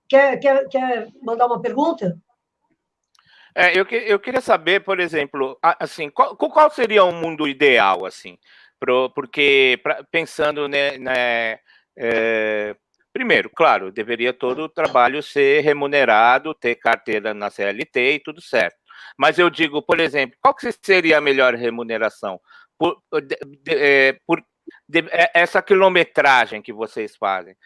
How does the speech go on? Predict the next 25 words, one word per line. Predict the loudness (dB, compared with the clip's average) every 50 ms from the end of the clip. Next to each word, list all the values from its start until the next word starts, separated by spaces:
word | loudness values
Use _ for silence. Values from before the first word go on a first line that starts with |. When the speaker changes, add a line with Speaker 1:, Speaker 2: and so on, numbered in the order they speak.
| _ _ _
Speaker 2:
que | 2 4 4
outra | 4 4 2 0
forma | 0 2 4 6 6 6 6 4 2
poderia | 0 0 -2 -2 -2 -4 -2 0 0 -2 -2
ser | -2 -2 0 0 2 2 2 0 0 -2 -2 -4 -6 -6 _ -4
feita | -4 -4 -2 _ 2 2 2 2 0
essa, | 0 0 0 0 0 0 2 4 4 4 2 2 -2 -6 -8 -8 -8 _ _ _ _ _ 0
pra | 2 2 2
entender | 0 0 0 2 2 2 2 2 2 2
o | 2
quanto | 0 -4 -8 -8 -8 -8 -8 -8
de | -8 -4
trabalho? | -2 -2 0 2 2 2 2 0 -4 -10
Porque | -12 -8 -4 -4
é, | -2 -2
é, | -2 -4 -2 0 0 0 0 0 0 -2
é, |
é, | -2 -4 -10 _ _ _ _ _ 0
é, | 2 4 4 4 4 4 2 2 2 0 0 -2 -4 -4 -4 -4 -4 -4 -6 -8 _ _ _ -8
é | -8
difícil | -6 -6 -8 -10 _ -8 -8 -8 -8 -6 -2 0 0
a | 0 -2 _ _
gente, | -6 -6 -6 -6 -8 -10 -10 -10 -10 -12 -14 _ -14
é, | -12 -10 -10 -10 -12 -14 -18 -20 -20 _ _ _ -4
aceitar | -4 -2 0 0 -2 -2 _ 2 2 4 4 2 0